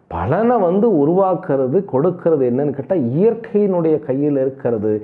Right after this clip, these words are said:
இயற்கை என்பது இறைவனுடைய நியதிக்கு உட்பட்டு நடக்கின்றதுன்னு புரிந்து கொள். அதைத்தான் இங்க புரிய வைக்கிறார்.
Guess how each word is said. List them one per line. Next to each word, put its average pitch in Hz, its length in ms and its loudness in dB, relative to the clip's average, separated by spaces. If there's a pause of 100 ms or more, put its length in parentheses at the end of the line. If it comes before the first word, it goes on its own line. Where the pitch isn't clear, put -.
(300)
இயற்கை 160 540 2
என்பது 175 380 2 (120)
இறைவனுடைய 190 840 2
நியதிக்கு 151 680 0
உட்பட்டு 156 520 0
நடக்கின்றதுன்னு 143 1040 2
புரிந்து 120 400 -2
கொள். 87 340 -8 (640)
அதைத்தான் 107 600 -4
இங்க 180 260 0
புரிய 123 300 -6
வைக்கிறார். - 500 -12